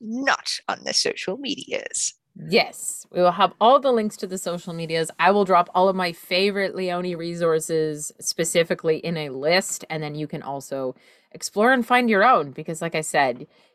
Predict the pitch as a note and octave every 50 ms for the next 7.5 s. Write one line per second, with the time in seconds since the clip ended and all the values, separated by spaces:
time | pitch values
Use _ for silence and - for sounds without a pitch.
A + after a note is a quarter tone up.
0 | _ - D3+ F3+ A#3 G#3+ D#3+ C#3+ - - D#3 D3 C3+ - - C3+ B2+ B2+ A#2+ -
1 | - A#2+ B2 - - D#3+ F#3+ F#3 _ - - D#3+ D3 C#3 C3+ C3 C3+ B2+ C3 _
2 | - F3+ G#3+ A3 F#3+ D#3 D#3 C#3 A2 - _ - B2+ C3+ D3+ D3+ C#3+ D3 C3+ B2+
3 | - C3+ C3 B2 - - - B2+ B2 - D#3 - - C3+ C3 B2+ B2+ A#2+ A#2 A#2+
4 | C3 C3+ - - C#3+ C#3+ C#3 C#3 C#3 - C#3 A#2+ G#2+ - - - E2 - - -
5 | - - - - - - - - _ - - A2 A#2 C#3 - - F#3+ G3 G3 -
6 | - - - A#2 B2+ F3 - - - - - E3+ E3 D3+ D#3+ F3+ - _ - C#4
7 | B3 - - A3 - - F4 E4 D4